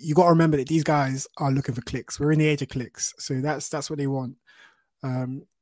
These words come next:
and most times, the most interesting part of an article is the headline. So, um, I think, listen, in terms of him being sacked, if he was, i-, if he was, I think we're, I think we're so far away from that. Um,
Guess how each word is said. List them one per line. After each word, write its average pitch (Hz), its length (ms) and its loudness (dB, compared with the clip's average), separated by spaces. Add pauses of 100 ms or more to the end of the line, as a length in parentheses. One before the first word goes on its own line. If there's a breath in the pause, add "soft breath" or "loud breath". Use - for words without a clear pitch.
(120)
and 143 180 4
most 175 240 10
times, 156 260 4
the 151 60 4
most 147 200 6
interesting 151 420 0
part 147 180 4
of 135 80 -4
an 143 80 0
article 139 400 -2
is 127 120 -4
the 127 60 -4
headline. 131 500 -4 (200)
So, 143 520 0 (760 soft breath)
um, 143 360 0
I 151 60 0
think, 175 380 2 (1000)
listen, 139 440 -4 (280)
in 160 120 0
terms 175 240 4
of 160 60 -6
him 170 180 6
being 156 180 4
sacked, - 480 -2 (1300 loud breath)
if 165 200 4
he 165 120 2
was, 165 500 2 (120)
i-, 156 80 -4 (160)
if 190 240 -6
he 156 140 2
was, 170 300 0
I 190 100 4
think 196 180 4
we're, 160 120 4 (160)
I 170 100 2
think 156 180 0
we're 139 80 0
so 139 180 -2
far 131 240 -4
away 127 140 -6
from 131 180 -6
that. 127 200 -8 (160)
Um, 135 400 -4